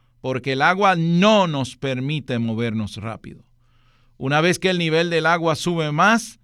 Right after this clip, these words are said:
nos toca nadar. Esta es una indicación de que en nuestra experiencia, el nivel de la gracia se ha elevado y estamos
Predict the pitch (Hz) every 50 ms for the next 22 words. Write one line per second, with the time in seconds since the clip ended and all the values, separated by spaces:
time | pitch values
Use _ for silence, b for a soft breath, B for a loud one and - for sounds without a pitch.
0 | _ - 135 139 139 - - 180 175 - - 185 180 190 - - 180 175 175 180
1 | 180 180 185 185 175 160 139 120 117 - _ _ _ _ _ _ _ _ _ _
2 | _ _ _ _ - 143 160 160 160 - 180 165 160 156 - 180 180 175 170 165
3 | 165 147 160 - - 151 131 - - - 190 214 196 170 147 139 131 127 - -
4 | 127 123 120 120 123 123 139 160 180 175 - - 202 190 185 185 - - - 190
5 | 180 185 196 196 190 165 - - 110 - - - _ _ _ _ _ _ _ _
6 | _ 135 135 135 127 120 117 113 110 107 110 139 165 180 190 196 165 175 160 147
7 | 143 131 120 123 135 160 180 175 - - 156 135 127 123 - 127 117 117 117 117
8 | 135 147 160 175 196 208 202 196 202 196 190 190 208 214 196 b b b b b
9 | b b b 113 120 120 120 123 - 160 165 180 175 160 - -